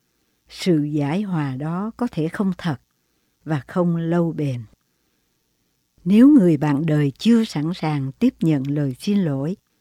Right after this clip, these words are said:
để tha thứ cho chúng ta, nhưng còn buồn giận hay tỏ vẻ cay đắng,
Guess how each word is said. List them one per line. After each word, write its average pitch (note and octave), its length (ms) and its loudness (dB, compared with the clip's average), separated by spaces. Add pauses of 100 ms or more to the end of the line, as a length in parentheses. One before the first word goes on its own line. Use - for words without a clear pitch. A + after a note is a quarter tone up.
(120)
để D#3 200 -4
tha G3 260 -4
thứ A3 360 -2
cho F#3 120 -4
chúng E3+ 240 -6
ta, D#3 320 -8 (680)
nhưng G#3+ 260 4
còn D#3 460 0
buồn E3 360 4
giận C#3 260 -2 (260)
hay G3+ 320 -4
tỏ D3 260 -2
vẻ C#3+ 360 -6
cay F#3 320 -4
đắng, E3+ 320 -4